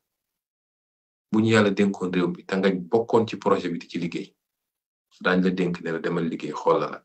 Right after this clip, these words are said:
Boo liggéeyee te jaaral ko ci yoon, ñu ne la jaajëf, jox la promotion. Waaye képp koo xam ne safaan bee ko taxoon a jóg, foog ni la woon mën naa, mën naa continuer. Dama fiy nekkal sama poche. Dama fiy nekkal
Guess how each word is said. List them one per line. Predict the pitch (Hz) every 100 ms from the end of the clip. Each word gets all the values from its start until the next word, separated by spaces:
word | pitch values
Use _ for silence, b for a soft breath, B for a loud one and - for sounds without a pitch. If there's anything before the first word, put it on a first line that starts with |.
| _
Boo | - 101 101
liggéeyee | 101 101 95 92
te | 95
jaaral | 92 98 95 -
ko | 98
ci | -
yoon, | 98 95 90 _ _ _ _ _ -
ñu |
ne | 92 87
la | 78
jaajëf, | 80 78 78 - - -
jox | 92
la | 85
promotion. | 76 78 - - 80 _ _ _ _ _ _ _ _ _ _ -
Waaye | 101 98
képp | 98 139 131
koo | 117 123
xam | 117 101
ne | 92
safaan | 101 110 101
bee | 90 90
ko | 87
taxoon | 82 - - 82
a | 80
jóg, | -
foog | - - 104 98
ni | 95
la | 98
woon | 98 92 90 90 90 _ -
mën | 95
naa, | 90 90 90 -
mën | 95 90
naa | 87
continuer. | - 82 - - _ _ _ _ _ _ _ _ -
Dama | 101
fiy | 98 101
nekkal | 98 - 90
sama | - 92
poche. | 90 98 - - - _ _ _ _ _ _ _ -
Dama | 98
fiy | 110 101
nekkal | 98 - 95 92